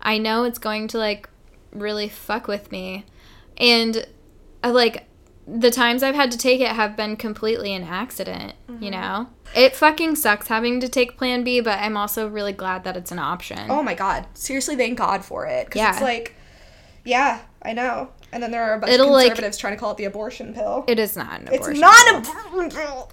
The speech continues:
Speaker 1: It, it, it, it essentially, like, makes it so you don't ovulate.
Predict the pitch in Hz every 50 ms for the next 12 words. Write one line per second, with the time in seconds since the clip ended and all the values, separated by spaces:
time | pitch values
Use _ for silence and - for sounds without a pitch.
0 | - - - 349 339 320 - - - 202 - - - - 254 - - - - 233
1 | 233 233 226 220 - - - - - - - - - - 240 233 220 226 220 -
2 | 233 226 220 220 - 233 226 220 214 214 208 208 202 196 196 196 - - - _
3 | _ _ _ _ _ - - - - - 226 233 226 208 208 208 - - 208 190
4 | - - - 220 208 208 208 202 202 202 202 202 202 - - - - - _ -
5 | - 208 196 208 208 202 185 180 196 190 190 185 185 185 - - - - - -
6 | - - - - - 92 92 87 - - - - - - 110 - -